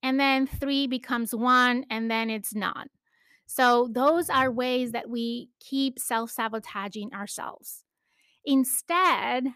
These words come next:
I think a better approach to help us build self-confidence, to find evidence that we can be counted on by our own selves, is to set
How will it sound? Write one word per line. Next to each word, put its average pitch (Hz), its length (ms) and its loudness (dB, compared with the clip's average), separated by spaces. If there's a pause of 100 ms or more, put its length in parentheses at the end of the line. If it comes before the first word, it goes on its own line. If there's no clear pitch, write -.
(120)
I 240 180 0
think 262 260 0
a 233 80 2
better 240 440 -2
approach 247 920 -4 (120)
to 233 180 -2
help 294 600 -2 (100)
us 247 440 0
build 233 260 0
self-confidence, - 1160 -8
to 247 200 -4
find 277 480 0 (160)
evidence - 760 -6 (360)
that 247 400 4
we 262 360 -2
can 320 260 -2
be 269 180 -4
counted 254 640 -2
on 196 460 -4
by 220 220 0
our 220 180 2
own 254 300 2
selves, 262 680 -4 (120)
is 247 520 0 (460)
to 269 160 -4
set 254 760 0